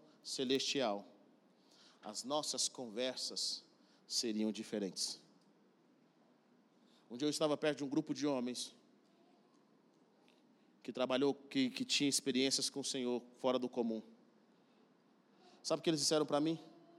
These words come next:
Aí eles estavam conversando, conversando, falei assim: "O que que tá acontecendo?" Eles falaram assim: "Não, é que a gente teve a nossa reunião ontem no céu." Falei assim: "Como? Peraí, pera só um minutinho."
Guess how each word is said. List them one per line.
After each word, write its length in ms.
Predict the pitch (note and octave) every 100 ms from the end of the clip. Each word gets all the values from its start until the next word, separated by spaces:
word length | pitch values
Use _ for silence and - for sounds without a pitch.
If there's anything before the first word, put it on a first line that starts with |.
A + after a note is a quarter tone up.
| - - - - -
Aí 80 | C3+
eles 100 | D3+
estavam 200 | E3+ E3
conversando, 440 | E3 C#3 - E3
conversando, 340 | D3 C#3+ E3+ D#3
falei 100 | D#3
assim: 80 |
"O 20 | F3
que 40 |
que 60 | G3
tá 60 |
acontecendo?" 420 | F3 E3+ - E3
Eles 100 | C#3
falaram 220 | - C#3 C#3
assim: 200 | - C#3+
"Não, 240 | G3+ G3+
é 40 | F#3+
que 260 | G#3 D#3+ - - - _ _ _ _ _
a 60 | B2
gente 180 | D#3+ -
teve 140 | E3
a 40 | D#3+
nossa 200 | D#3 C#3
reunião 380 | C#3+ C#3 C3+
ontem 200 | C#3 C3+
no 60 | A#2+
céu." 300 | - D3 C#3
Falei 100 | -
assim: 120 | A#2
"Como? 200 | A#2 D#3 -
Peraí, 240 | C3+ C3+
pera 100 | B2
só 100 | C3
um 20 |
minutinho." 280 | C3 D#3+